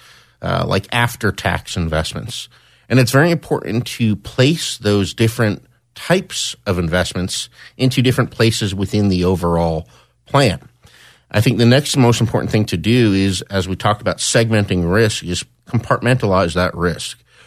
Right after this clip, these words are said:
One of the challenges that we face is a term called sequence of distribution risk, meaning if you're taking income from a portfolio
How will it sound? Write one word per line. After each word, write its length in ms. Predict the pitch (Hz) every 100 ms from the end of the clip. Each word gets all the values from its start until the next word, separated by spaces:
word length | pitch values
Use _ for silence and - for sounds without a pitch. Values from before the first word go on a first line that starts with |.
| - _
One 180 | - 143
of 100 | 151
the 80 | 110
challenges 680 | - - 123 120 101 92 85
that 120 | 87
we 180 | 92 117
face 560 | 113 - 95 85 78
is 160 | 87 80
a 120 | 90
term 260 | 82 92 92
called 240 | - 87
sequence 480 | - 123 131 123 -
of 240 | 87 76
distribution 960 | - 135 - 123 92 90 110 - 85 80 _ _ _ _ -
risk, 500 | 90 85 - - _ _ _ _ _ _
meaning 280 | 113 110 110
if 180 | 104 -
you're 100 | 175
taking 640 | - - 156 160 139 101 -
income 500 | 135 143 135 107 90
from 340 | 92 - 117 117
a 80 | 107
portfolio 840 | - 107 - - 104 92 76 -